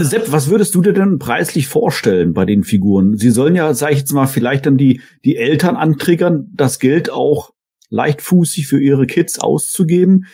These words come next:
Was wäre so bei dir so der, die ideale Preisrange?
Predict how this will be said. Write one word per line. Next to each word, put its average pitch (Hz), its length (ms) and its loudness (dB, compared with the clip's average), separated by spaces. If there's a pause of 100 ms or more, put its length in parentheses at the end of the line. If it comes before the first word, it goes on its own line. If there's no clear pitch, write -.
(120)
Was 143 320 -4
wäre 135 380 2
so 160 140 2
bei 143 180 0
dir 156 180 2
so 170 180 0
der, 147 260 0
die 147 280 -6
ideale 156 360 0
Preisrange? 90 840 -6